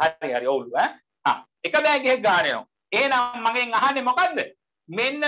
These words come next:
මේ ඔක්කොටම බෙදුවේ කීයද? එහෙනම් මෙයාට බෑග් හයයි, මෙයාට බෑග් හතරයි, මෙයාට බෑග් පහළොවයි. බෑග් විසිපහක සල්ලි තියෙනවා. බෑග් විසිපහක සල්ලි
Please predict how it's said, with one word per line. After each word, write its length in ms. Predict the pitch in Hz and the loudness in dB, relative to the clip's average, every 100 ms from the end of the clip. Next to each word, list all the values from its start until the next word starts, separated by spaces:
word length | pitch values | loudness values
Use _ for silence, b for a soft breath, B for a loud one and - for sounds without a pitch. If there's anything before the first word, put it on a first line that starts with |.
| 294 | -2
මේ 160 | 320 269 | 2 2
ඔක්කොටම 520 | 254 - 427 403 339 | 0 -2 -2 0 -2
බෙදුවේ 440 | 311 277 294 302 392 | -2 -4 -6 -6 -6
කීයද? 300 | 339 247 147 - | -2 -2 -2 -4
එහෙනම් 280 | 208 214 185 | -4 -4 -2
මෙයාට 240 | 190 202 196 | -2 -2 -2
බෑග් 200 | 165 165 - | -4 -4 -6
හයයි, 320 | 185 233 240 269 - | -2 0 -2 -6 -6
මෙයාට 260 | 170 190 190 | -4 -2 -4
බෑග් 180 | 151 147 - | -6 -6 -6
හතරයි, 360 | 165 240 240 240 - _ | -2 0 0 -2 -8 _
මෙයාට 240 | 170 196 196 | -2 -2 -2
බෑග් 180 | 175 170 - | -2 -4 -4
පහළොවයි. 340 | 165 180 175 170 139 | -4 0 0 -4 -2
බෑග් 260 | 190 226 269 285 | 2 4 2 -2
විසිපහක 420 | 277 262 247 247 254 | -6 0 0 2 2
සල්ලි 240 | 247 247 | 0 -2
තියෙනවා. 280 | 240 214 123 _ _ _ _ _ _ _ | -6 -6 -6 _ _ _ _ _ _ _
බෑග් 300 | 190 254 294 | 2 2 2
විසිපහක 400 | 233 294 302 262 233 | -4 -2 0 0 2
සල්ලි 220 | 208 196 | 0 2